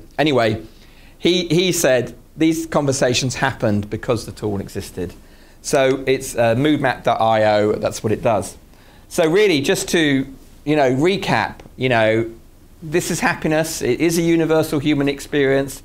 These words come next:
Emotions and emotional fields exist in organizations, whether you want to take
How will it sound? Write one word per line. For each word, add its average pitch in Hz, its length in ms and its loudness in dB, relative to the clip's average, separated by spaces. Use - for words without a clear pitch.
Emotions 180 840 0
and 123 120 0
emotional 151 520 0
fields 143 640 2
exist 165 480 -2
in 170 80 2
organizations, 147 840 0
whether 143 220 0
you 151 100 2
want 147 160 2
to 127 60 -4
take - 320 -2